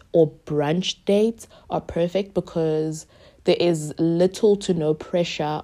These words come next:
on you actively doing things. So you just need to go there and your food is prepared for you, in comparison to activity-based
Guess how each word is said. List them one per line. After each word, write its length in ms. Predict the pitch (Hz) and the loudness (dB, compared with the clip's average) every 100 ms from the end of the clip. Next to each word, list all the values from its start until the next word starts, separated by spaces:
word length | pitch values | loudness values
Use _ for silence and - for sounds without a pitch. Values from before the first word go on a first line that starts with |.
| - | -4
on 300 | 151 147 143 | -2 -2 -6
you 480 | - 143 156 175 - | -6 -2 0 2 2
actively 480 | 175 - 170 151 147 | -2 -4 -6 -2 0
doing 280 | 143 143 143 | 0 0 -2
things. 360 | - 139 139 | -4 -4 -4
So 120 | - | -4
you 140 | 156 151 | -4 -4
just 180 | 156 160 | -8 -8
need 120 | 143 | -6
to 100 | 147 | -2
go 220 | 180 202 | 2 2
there 240 | 202 202 202 - - - | 4 0 0 -10 -14 -4
and 180 | 165 | -2
your 60 | 156 | -2
food 240 | 160 165 | -4 -4
is 80 | 156 | -4
prepared 420 | - 160 - 160 | -4 -8 -2 -2
for 220 | - 175 165 | 0 -2 -2
you, 260 | 151 143 - - - _ | -2 -4 -8 -18 -20 _
in 140 | - 202 | -2 0
comparison 760 | 196 185 185 175 175 170 170 | 0 0 0 2 2 0 -2
to 440 | 160 - 165 160 156 | -4 -2 0 0 0
activity-based 1080 | 170 170 - 220 220 180 160 147 143 - - | -2 -2 -2 -2 0 -2 -2 -2 -2 -6 -10